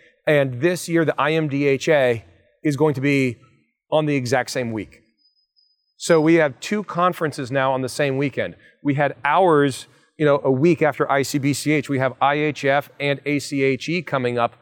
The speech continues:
right in between those two conferences that I just named. There's a ton of stuff stacking up. We are at what I consider the fuzzy front end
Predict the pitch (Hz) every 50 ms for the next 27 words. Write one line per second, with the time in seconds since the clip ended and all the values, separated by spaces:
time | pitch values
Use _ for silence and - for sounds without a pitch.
0 | _ - - - _ - 120 120 120 127 135 143 156 151 - - 151 147 135 139
1 | - - - 175 214 214 175 156 147 147 139 - 127 123 139 139 127 - - 139
2 | - 139 139 127 117 135 127 - - 131 117 - - 127 127 123 127 123 117 117
3 | - - 131 131 131 120 107 95 - _ _ _ _ _ - 170 180 165 - 156
4 | 127 _ - - - 156 175 175 170 - - - - - 95 101 196 135 - -
5 | _ _ _ _ _ _ - - - - - _ - 160 156 156 156 - - 143
6 | 131 120 - _ _ - - 190 170 127 - _ _ _ _ _ _ _ _ _
7 | _ _ _ _ _ _ _ _ _ _ _ _ _ _ _ _ _ _ _ _
8 | _ _ _ _ _ _ - 131 143 165 175 180 180 185 196 180 156 156 160 151
9 | 147 147 160 160 - - - - 175 160 - - - 165 147 160 160 151 139 -
10 | _ - 131 123 143 127 - - - 165 170 170 - 196 202 185 151 - - -
11 | 156 160 151 151 - - - 139 135 127 113 107 92 82 - -